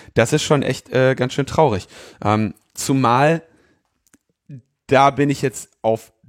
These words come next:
dünnem Eis, ja, aber ich würde sogar sagen, ja, so wie ich diese Standards mir anschaue und wie das funktioniert, das Problem, wenn du eine,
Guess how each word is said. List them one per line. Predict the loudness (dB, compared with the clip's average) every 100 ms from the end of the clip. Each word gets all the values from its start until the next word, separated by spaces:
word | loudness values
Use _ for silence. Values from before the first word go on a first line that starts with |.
| _ -2
dünnem | 0 2 0
Eis, | -2 -2 -2 -4 -6
ja, | -2 2 0 2
aber | 2 2 0
ich | -6 -14 -10
würde | -4 -2 -2
sogar | -4 -2 0 0
sagen, | 2 2 2 0 -6 -14 _
ja, | -4 0 0
so | 0 -4 -4
wie | -6
ich | -6 -6
diese | -8 0 0 0 _ -20 _ _ _ -12
Standards | -8 0 2 2 2 -2 -6 -12
mir | -4 -2 0
anschaue | -2 -4 0 0 0
und | -4
wie | 0
das | -2
funktioniert, | -2 -8 -8 -6 -4 2 2 2 -2 -14 _ -20 -20 -6
das | -2 0
Problem, | 0 -4 0 2 2 2
wenn | 0 0
du | -2
eine, | -2 -2 0 0 0 -2